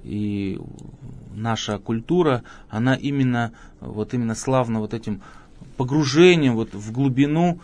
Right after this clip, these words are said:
человеческой любви и сострадания друг к другу. Вот это, наверное, является самым таким важным, если можно говорить вот об этом.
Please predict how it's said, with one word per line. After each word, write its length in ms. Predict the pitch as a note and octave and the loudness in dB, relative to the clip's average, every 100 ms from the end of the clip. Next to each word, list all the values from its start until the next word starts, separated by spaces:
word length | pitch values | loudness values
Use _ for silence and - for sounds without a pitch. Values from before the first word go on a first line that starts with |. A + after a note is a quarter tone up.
| - - | -16 -14
человеческой 520 | - B2+ C3+ - C3 | -2 0 0 -2 0
любви 440 | B2+ B2+ A2+ C3 D#3+ | 2 2 -2 -2 -2
и 180 | - B2+ | -4 -6
сострадания 760 | C3 B2 B2 A#2+ B2 A#2+ A2 | -6 -4 -4 -2 0 0 -2
друг 200 | G2+ G#2+ | -4 -8
к 140 | - G#2 | -4 -4
другу. 400 | G#2 F2 - - - - - - - - - | -4 -8 -12 -20 -20 -20 -20 -20 -20 -20 -8
Вот 120 | C3 | -4
это, 260 | D3 B2 A2+ | -2 0 0
наверное, 580 | G#2+ A2+ A2 G#2 G2 - - - - - - | 0 0 0 -2 -4 -12 -20 -20 -20 -18 -10
является 640 | G#2 A2 A#2 A2 - G2+ - - - - - - - - - | -4 0 0 -2 -6 -10 -10 -18 -18 -20 -20 -20 -20 -20 -20
самым 360 | - B2+ A#2+ A2 | -6 0 2 0
таким 300 | G#2+ - A2 | -2 -4 2
важным, 520 | B2+ D#3+ D#3+ C3 A2 A#2 | 8 6 6 0 -2 -6
если 220 | G#2+ A2 | -6 0
можно 300 | A#2 C3 A#2+ | 0 0 -2
говорить 360 | - G#2 A#2 | -6 -8 -8
вот 120 | G#2 A2+ | -8 -8
об 160 | G#2+ | -6
этом. 240 | G#2 - | -8 -10